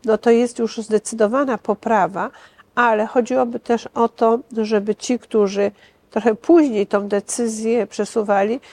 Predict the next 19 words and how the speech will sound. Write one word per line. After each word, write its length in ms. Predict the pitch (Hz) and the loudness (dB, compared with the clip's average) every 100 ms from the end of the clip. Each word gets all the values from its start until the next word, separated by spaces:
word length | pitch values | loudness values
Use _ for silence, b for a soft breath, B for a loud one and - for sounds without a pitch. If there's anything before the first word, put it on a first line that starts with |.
| B B | B B
żeby 240 | - 226 226 | -2 0 2
to 180 | - 240 | 0 -2
trwało 360 | - 254 233 | 0 2 2
nie 140 | 233 226 | 0 0
tylko 400 | 247 - 254 254 | 0 0 2 4
rok, 340 | 285 214 - | 4 2 -2
tak 220 | - 202 | -4 -2
jak 200 | 202 202 | -2 -2
jest, 300 | 208 196 - | -2 -2 -4
e, 220 | 226 214 - - 220 | -2 -2 -2 -2 2
najczęściej, 720 | 226 226 - 202 208 - 233 | 4 4 2 0 -2 -4 -4
tylko 360 | - 240 - | -2 -2 0
dłużej, 500 | 277 392 415 277 214 - B B B 220 | 4 6 6 4 0 0 B B B 0
żeby 260 | 247 247 | 0 0
pozostawali 840 | - 240 240 - 233 220 226 226 233 | -4 -2 -2 -2 -2 2 2 2 -2
na 340 | 220 208 - | -4 -4 -4
emeryturze, 680 | - 202 202 208 - 208 196 | -2 0 0 0 -6 -8 -6
bo 140 | 196 208 | -2 0
jednak 360 | 233 240 247 | 2 0 -2